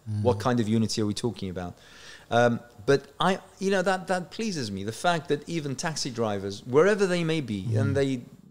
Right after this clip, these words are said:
Speaker 2: have never been outside their cities or countries, they agree on the fact that, uh, you know, Muslims need to
Speaker 1: Mm.
Speaker 2: unite. Now, we need to take that,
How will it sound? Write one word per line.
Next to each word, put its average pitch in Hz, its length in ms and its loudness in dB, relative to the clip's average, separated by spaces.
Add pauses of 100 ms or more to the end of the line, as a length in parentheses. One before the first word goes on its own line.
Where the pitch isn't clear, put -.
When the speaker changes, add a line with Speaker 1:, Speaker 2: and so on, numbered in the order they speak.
(340)
Speaker 2:
have 135 300 -2
never 139 340 4
been 127 300 0
outside 120 480 0
their 113 120 4
cities 120 440 -4
or 104 80 -2
countries, 113 500 -8 (840)
they 151 580 2 (220)
agree 135 580 4
on 120 140 2
the 110 80 2
fact 110 480 -2
that, 120 220 -2 (200)
uh, 117 400 -4
you 135 160 -8
know, 117 120 -2
Muslims 131 520 -2
need 123 260 -2
to - 160 -4
Speaker 1:
Mm. 120 40 0
Speaker 2:
unite. 117 500 0 (640)
Now, 117 300 0 (440)
we 147 160 0
need 185 200 2
to 139 80 -6
take 143 340 0
that, - 340 -6